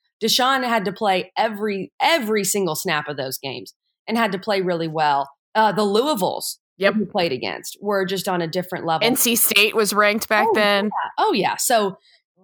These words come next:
Speaker 1: and it was, you know, you could argue that a few ways, but my main point is that Deshaun had to play full game. And Trevor Lawrence just didn't. I, I could probably count on one hand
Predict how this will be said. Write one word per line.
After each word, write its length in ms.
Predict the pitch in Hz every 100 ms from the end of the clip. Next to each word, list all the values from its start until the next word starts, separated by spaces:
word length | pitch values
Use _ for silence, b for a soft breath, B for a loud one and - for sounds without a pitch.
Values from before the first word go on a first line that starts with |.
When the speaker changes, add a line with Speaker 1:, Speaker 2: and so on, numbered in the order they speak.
| _ 269
Speaker 1:
and 220 | 247 226
it 320 | 165 190 254
was, 260 | 269 214 226
you 100 | 285
know, 180 | 220 147 -
you 200 | 247 -
could 120 | 254
argue 360 | 214 262 208 202
that 320 | 180 170 -
a 40 | -
few 160 | 233 214
ways, 280 | 143 151
but 180 | 190 160
my 180 | 190 285
main 240 | 240 175
point 300 | 185 175 170 175
is 120 | 160
that 240 | 160 156
Deshaun 420 | 170 - 208 220
had 160 | 196 175
to 80 | 160
play 200 | 190 180
full 200 | 202 196
game. 280 | 165 185 - _ _ _ _ -
And 80 | 220
Trevor 240 | 262 269
Lawrence 320 | 254 247 233 -
just 280 | 202 170
didn't. 400 | 156 160 104 - -
I, 100 | 202 -
I 20 |
could 160 | 247 226
probably 260 | 330 370
count 300 | 233 240 214 -
on 260 | 190 185 180
one 220 | 196 190
hand 340 | 175 78 -